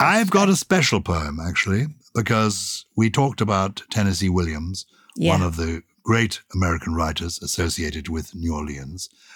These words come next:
Speaker 1: And this, I think, is a beautiful po-, he wrote some wonderful poetry as well as some very great plays. This is a poem called We Have Not Long to Love. It's by Tennessee Williams. "We have not long to love. Light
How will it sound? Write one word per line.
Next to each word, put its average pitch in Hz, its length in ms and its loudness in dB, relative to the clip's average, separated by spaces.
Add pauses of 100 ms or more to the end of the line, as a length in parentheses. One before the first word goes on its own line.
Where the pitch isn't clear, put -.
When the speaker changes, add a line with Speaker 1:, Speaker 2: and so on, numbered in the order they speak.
(160)
Speaker 1:
And 104 120 4
this, 123 180 2
I 107 100 4
think, 95 220 0
is 87 120 0
a 90 40 0
beautiful 90 380 0
po-, 80 120 -10
he 98 120 2
wrote 101 200 2
some 90 160 -4
wonderful 87 640 -2
poetry 76 460 -10 (340)
as 78 140 -6
well 80 180 -2
as 73 100 -6
some 78 180 -4
very 78 220 -4
great 78 380 -4
plays. 65 640 -14 (460)
This 120 120 4
is 117 60 4
a 113 60 4
poem 85 340 0
called 82 240 0 (300)
We 92 100 -2
Have 92 240 0
Not 92 260 0
Long 78 300 -2
to - 120 -8
Love. 69 420 -6 (360)
It's - 120 -12
by 78 160 -6
Tennessee 73 340 -6
Williams. 62 400 -12 (1700)
"We 131 100 6
have 185 240 4
not 226 200 4
long 127 340 4
to 87 100 0
love. 82 380 -2 (560)
Light 117 380 2